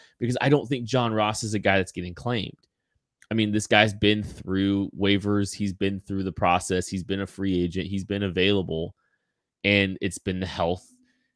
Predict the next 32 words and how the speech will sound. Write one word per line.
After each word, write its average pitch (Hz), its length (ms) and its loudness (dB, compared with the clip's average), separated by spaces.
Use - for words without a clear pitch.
and 101 160 -4
the 95 60 -2
usage 92 540 -2
and 95 100 -8
the 90 80 -6
opportunity. - 420 -8
Like, 107 140 -2
there's 127 160 4
just, 123 220 -6
I 120 80 8
don't 131 200 2
see 135 320 2
a 117 60 4
ton 120 200 -2
of 113 80 -2
teams 107 320 -4
lining 104 480 0
up 101 180 2
to 107 80 -2
try 98 280 2
to 95 140 2
sneak - 640 -4
John 101 340 0
or 90 160 -2
put - 260 -2
John 101 240 -2
Ross 95 280 0
on 98 60 -4
their 92 100 0
fifty-three 90 440 -8
man 82 180 -10
roster. - 460 -10